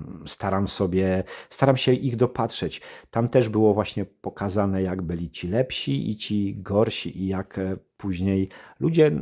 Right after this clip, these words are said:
tracili na tym troszeczkę, byli oszukiwani. Tutaj też tak jest, ale finał, powiem wam, że no właśnie,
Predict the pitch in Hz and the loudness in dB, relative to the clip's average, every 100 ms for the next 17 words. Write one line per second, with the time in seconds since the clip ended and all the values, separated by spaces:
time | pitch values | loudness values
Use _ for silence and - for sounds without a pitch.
0 | - - - 117 104 - 190 139 92 85 | -6 -18 -6 -2 -2 -2 0 0 0 -2
1 | 95 90 92 - - 85 98 104 98 - | -6 -6 -6 -8 -8 -4 0 2 0 -2
2 | 92 - 78 98 87 80 - _ 156 - | -8 -10 -4 -2 -2 -4 -8 _ -6 0
3 | 143 120 - - 117 - - - _ _ | 2 2 -4 -4 -2 -2 -4 -8 _ _
4 | _ _ _ _ _ _ _ _ 107 98 | _ _ _ _ _ _ _ _ -8 -8
5 | - 107 82 - - - 370 359 233 139 | 2 2 4 -2 0 2 4 4 2 -2
6 | - - _ - 135 120 120 - - 92 | -14 -20 _ -4 -2 2 0 -2 -8 -2
7 | 104 98 95 98 98 85 90 90 90 82 | 0 0 0 0 -2 -2 -4 -4 -4 -6
8 | - _ _ _ _ _ _ 165 120 98 | -12 _ _ _ _ _ _ -2 0 0
9 | - 67 71 | -4 -10 -12